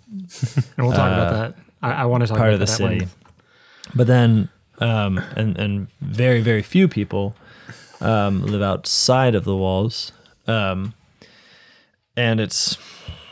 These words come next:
Speaker 2: it's fascinating 'cause, you know, within the kind of country city binary, the country person wants to take pride in this because the country then becomes a holder of certain values of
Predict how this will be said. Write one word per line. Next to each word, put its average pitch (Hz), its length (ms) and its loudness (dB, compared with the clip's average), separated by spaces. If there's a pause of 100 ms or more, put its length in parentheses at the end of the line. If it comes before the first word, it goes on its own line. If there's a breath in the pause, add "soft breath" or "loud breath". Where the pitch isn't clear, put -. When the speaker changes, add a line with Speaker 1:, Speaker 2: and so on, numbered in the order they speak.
(380 loud breath)
Speaker 2:
it's - 140 -10
fascinating 135 440 0
'cause, 104 260 -8
you 107 120 -8
know, 104 120 -4
within 120 400 -2
the 117 80 -2
kind 110 220 -2
of 98 140 -6
country 104 640 -4
city 101 340 -4
binary, 98 680 0
the 95 80 -6
country 113 340 -6
person 95 340 -6
wants 92 180 -8
to - 60 -12
take - 320 -12
pride 107 360 -4
in 92 120 -6
this 92 240 -8
because 98 580 -8
the 92 100 -8
country 104 720 -4
then 98 220 -8
becomes 95 440 -10
a - 80 -8
holder 98 320 -8
of 90 100 -10
certain 92 300 -10
values 92 600 -10
of 90 440 -12